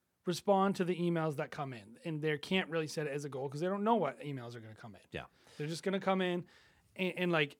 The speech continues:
Speaker 1: you do have to respond to that.
Speaker 2: Yeah.
Speaker 1: You have to respond to that in the middle of trying to accomplish your goal of learning color grading or delivering everyone's wedding films within the contract.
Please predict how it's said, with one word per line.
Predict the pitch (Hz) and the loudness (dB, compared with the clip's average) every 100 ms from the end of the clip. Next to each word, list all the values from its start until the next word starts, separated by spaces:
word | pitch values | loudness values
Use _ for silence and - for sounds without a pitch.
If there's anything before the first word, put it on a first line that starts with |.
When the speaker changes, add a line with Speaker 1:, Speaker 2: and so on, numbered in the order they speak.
| - | -6
Speaker 1:
you | 165 180 | -4 0
do | 165 302 | 6 6
have | 160 143 135 - | 6 -2 -6 -6
to | 143 120 117 _ _ | -6 -6 -10 _ _
respond | 160 139 147 127 | -10 -4 -4 -4
to | 117 | -8
that. | 107 95 - _ - | -18 -20 -20 _ -16
Speaker 2:
Yeah. | 60 - _ | -16 -18 _
Speaker 1:
You | 156 180 | -4 -2
have | 139 170 185 | 2 2 2
to | - | 0
respond | 170 - 185 156 | -4 0 0 0
to | |
that | 123 - | -4 -4
in | 180 | 0
the | 180 | 2
middle | 170 233 226 | 4 8 8
of | 175 | 8
trying | 156 160 156 | 4 -2 0
to | |
accomplish | 156 156 143 139 | -2 -2 -4 -6
your | 147 | -8
goal | 135 139 147 | -6 -4 -2
of | 135 135 _ _ _ - | -4 -6 _ _ _ -10
learning | 151 151 151 | 0 2 2
color | 156 170 170 | 0 2 2
grading | 135 127 117 117 | 0 -4 -8 -2
or | 170 170 156 - - - _ _ | 2 4 4 -2 -20 -20 _ _
delivering | - 156 175 175 180 | -2 0 2 4 4
everyone's | 170 175 180 160 | 4 2 2 2
wedding | 165 190 165 | 4 4 4
films | - 127 107 - - _ 147 135 135 | -2 -8 -8 -16 -20 _ -14 -14 -6
within | 151 156 156 | -4 -2 0
the | 160 | -2
contract. | 160 180 165 143 127 - _ | 0 2 2 0 -10 -18 _